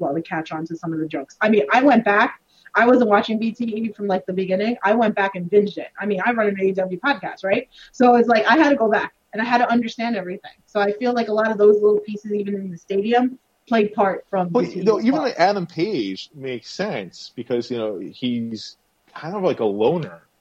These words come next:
Speaker 2: in this situation. He obviously drinks, you know, so that made sense. And he had Jack Hager meeting him up there,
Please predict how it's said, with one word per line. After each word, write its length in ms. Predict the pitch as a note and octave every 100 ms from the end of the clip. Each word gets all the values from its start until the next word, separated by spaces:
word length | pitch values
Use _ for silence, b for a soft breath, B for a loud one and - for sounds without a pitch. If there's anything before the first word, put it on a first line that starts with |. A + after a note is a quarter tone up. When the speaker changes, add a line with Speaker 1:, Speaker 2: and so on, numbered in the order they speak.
| _ -
Speaker 2:
in 80 | A2+
this 120 | G2+
situation. 840 | A2 - G2 F2+ F2 - G2 A#2 _ _ _
He 400 | C3 B2 G#2 _ _ -
obviously 460 | - F#2+ A#2 A#2 A2+
drinks, 640 | - F2+ F#2 - - - _ _ _ -
you 80 | C3+
know, 160 | B2+
so 160 | B2 C3+
that 240 | C3 C3
made 300 | B2 A#2 A2+
sense. 480 | - D3 A#2+ F2 -
And 100 | G2+
he 60 | G#2
had 140 | G#2
Jack 320 | A2 G#2 G#2+
Hager 280 | A2+ G2 A2
meeting 260 | G2+ G2 G2+
him 120 | G2+
up 200 | F#2+ -
there, 360 | G2 A#2+ A#2+